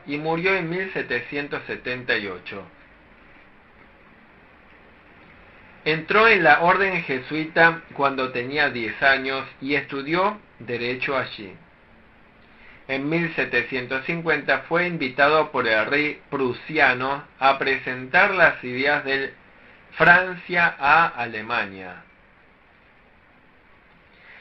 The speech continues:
Cerca del final de sus días, escribió libros en Suiza.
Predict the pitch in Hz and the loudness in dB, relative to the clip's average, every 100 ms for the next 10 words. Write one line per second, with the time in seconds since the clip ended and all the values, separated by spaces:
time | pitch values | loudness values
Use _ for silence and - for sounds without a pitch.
0 | - - - 196 220 220 185 151 135 131 | -20 -16 0 2 4 4 4 4 -2 -6
1 | 143 156 156 135 120 113 135 131 131 - | -2 -2 -2 -4 -8 -8 0 0 0 -2
2 | 127 131 147 156 185 180 175 180 185 175 | -10 -8 -8 -4 -2 -2 -2 -4 -2 -2
3 | 156 127 123 127 107 98 - 98 | -4 -8 -10 -12 -12 -12 -12 -12